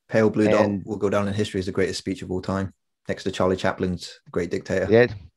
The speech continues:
Speaker 2: that's up there. Pale Blue Dot's right up there. But yeah, Contact, please. If there's anything I can tell you, Dan and Sean, watch that movie Contact. Smoke a little weed, watch that movie. If you ever wanna feel small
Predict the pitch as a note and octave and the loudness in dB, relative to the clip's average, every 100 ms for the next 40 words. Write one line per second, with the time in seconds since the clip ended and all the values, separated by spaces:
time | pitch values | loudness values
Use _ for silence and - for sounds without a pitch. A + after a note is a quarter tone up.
0 | _ _ _ _ - A2+ C3 - G2+ F2+ | _ _ _ _ 2 6 6 4 0 -2
1 | - B2+ A#2+ G#2+ B2 B2 - - A#2 A#2 | 0 0 0 0 0 0 -4 -8 -2 0
2 | A#2 A#2+ F#2 F2 - - C#3 D3+ A#2 - | 0 -2 -4 -6 -8 -2 4 6 6 6
3 | E3+ F3+ D3 G#2 - F3 D#3 A2+ - _ | 8 8 6 4 2 2 4 2 -6 _
4 | - A2 D#3 D3 F#3 C#3 B2 A2 F2 C3+ | -10 -4 -2 -2 -2 -4 -6 -6 -6 -4
5 | B2 G2 G2 G2 G2+ A2 C#3 B2+ G#2 F#2 | -4 -6 -10 -10 -8 -2 0 0 0 4
6 | A#2 C3+ C3 A#2 A2+ G2 F#2+ G#2 F#2+ D#2+ | 4 6 4 4 4 2 2 2 -2 -6
7 | B2 C#3 D3 F3 E3 D#3+ D#3 C#3 - - | 2 4 8 10 12 12 10 8 -4 -20
8 | - - B2+ B2+ C3+ C3 C#3 A#2 G#2 D#3+ | -6 4 4 8 8 8 6 4 6 8
9 | E3+ E3+ E3 D3 D#3 D3 B2 - C3+ C#3 | 8 8 6 6 6 6 4 -2 0 6
10 | C3+ G#2 D#2+ - | 8 6 4 -2